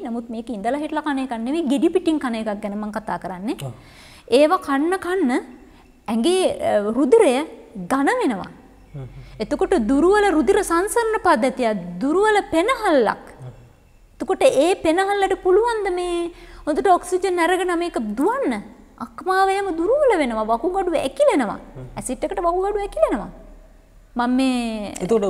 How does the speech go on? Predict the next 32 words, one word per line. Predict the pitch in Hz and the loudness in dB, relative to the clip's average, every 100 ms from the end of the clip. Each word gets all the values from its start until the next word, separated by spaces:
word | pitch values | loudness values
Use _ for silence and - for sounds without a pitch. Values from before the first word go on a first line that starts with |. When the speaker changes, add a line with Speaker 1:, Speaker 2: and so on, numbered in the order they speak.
| 147 | -2
Speaker 2:
ආර්ය | 135 160 | -2 -2
මහත්මයා, | 180 185 185 170 | -2 -2 0 2
මේ | 147 147 | 2 0
ප්‍රදේශයේ | 147 156 160 151 165 156 | -2 -4 -4 -4 -4 -4
මිනිස්සු | 160 160 156 | -6 -8 -8
විශේෂ | 147 143 160 160 | -8 -6 -6 -6
කරේ | 160 160 156 | -6 -6 -4
ඔවුන්ගේ | 143 147 147 139 117 117 | -4 -6 -6 -6 -6 -6
මේ, | 135 | -8
මේ | 127 131 127 | -6 -6 -6
පෙනහළු | 123 123 135 135 131 | -6 -6 -6 -6 -4
වල | 131 131 | -4 -4
මේ | 127 127 | -4 -6
තත්ත්වය | 127 127 - | -6 -8 -6
ඇති | 127 131 135 | -8 -6 -6
වෙන්න | 135 | -6
හේතුව | 135 135 - | -8 -6 -6
මොකක්ද? | - - | -4 2
Speaker 1:
ඒ | 539 370 | 4 4
අයගේ, | 392 415 453 403 - | 2 2 4 4 4
ඒගොල්ලන් | 262 277 349 403 427 - | 2 2 0 -2 -4 -2
වැඩිපුර | 220 220 - 415 427 | -2 -2 -2 -2 -2
කනවා | - 311 370 247 | -4 -2 0 -2
මේක. | 196 208 | -4 -6
උයලා | 226 254 294 | -4 -2 -2
කරිය | - 254 262 | -4 -2 -2
හදලත් | 370 254 208 190 - | 0 -2 -4 -6 -10
කනවා. | 101 90 - 160 | -12 -12 -10 -6
Speaker 2:
ආහා. | 170 135 131 117 | -6 -6 -8 -10
Speaker 1:
අපි | 123 240 | -8 -6
හොයාගෙන | 214 196 190 185 | -4 -4 -6 -12
තියෙනවා. | 175 196 | -12 -14